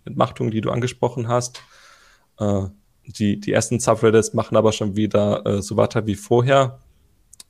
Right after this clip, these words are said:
Bei vielen, also bei einigen anderen dann die eher kreativeren Proteste. Äh, ich vermute, es wird sich ein Stück weit versanden.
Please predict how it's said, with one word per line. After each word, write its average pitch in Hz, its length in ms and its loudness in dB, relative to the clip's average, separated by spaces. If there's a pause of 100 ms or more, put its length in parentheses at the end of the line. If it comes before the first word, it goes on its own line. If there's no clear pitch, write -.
(120)
Bei 104 120 -4
vielen, 107 420 -4
also 104 160 -2
bei 110 80 2
einigen 110 240 2
anderen 110 280 2
dann 107 240 4
die 110 140 2
eher 107 140 2
kreativeren 143 580 2
Proteste. 147 680 0 (1120)
Äh, 92 260 -6 (640)
ich 143 180 2
vermute, 131 420 6
es - 180 0
wird 113 140 4
sich 110 200 -2
ein 107 160 -4 (600)
Stück - 320 0
weit 107 160 4
versanden. 120 840 2